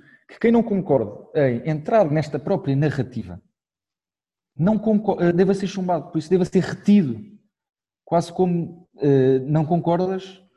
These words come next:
não, não passas. Esta questão é importantíssima para perceber, porque, lá está, isto é um dos grandes problemas, porque se, eh, concordarem,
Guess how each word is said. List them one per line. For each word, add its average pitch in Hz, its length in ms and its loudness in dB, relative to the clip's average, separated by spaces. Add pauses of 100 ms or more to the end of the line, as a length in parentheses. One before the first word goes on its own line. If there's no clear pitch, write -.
(140)
não, 165 300 -2
não 165 140 -2
passas. - 500 -10 (1040)
Esta - 260 -4
questão - 220 -2
é 147 40 4
importantíssima 170 600 -4
para 170 100 -4
perceber, 156 400 -8 (600)
porque, 135 460 0 (1120)
lá 135 80 2
está, - 600 -2 (260)
isto 120 160 -6
é 143 40 2
um 139 60 2
dos 127 80 -2
grandes 143 200 -2
problemas, 139 460 -4
porque - 240 -4
se, - 680 2 (400)
eh, 110 280 -6 (180)
concordarem, 107 680 -8